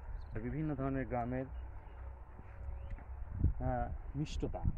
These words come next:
গ্রাম্য যে মিষ্টতা, সেই মিষ্টতা আপনাদের কাছে তুলে ধরা হবে এই চ্যানেলের মাধ্যমে।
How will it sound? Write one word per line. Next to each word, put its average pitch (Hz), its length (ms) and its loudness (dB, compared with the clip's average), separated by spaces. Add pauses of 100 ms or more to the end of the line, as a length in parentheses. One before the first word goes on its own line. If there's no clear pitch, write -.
(500)
গ্রাম্য 143 520 2
যে 139 100 -2
মিষ্টতা, 135 540 -2 (600)
সেই - 80 6
মিষ্টতা - 500 4
আপনাদের 123 340 0 (1040)
কাছে 131 240 -2
তুলে 127 160 -2
ধরা 143 220 2
হবে 160 200 0 (500)
এই 117 100 -2
চ্যানেলের 123 340 -2
মাধ্যমে। 131 420 2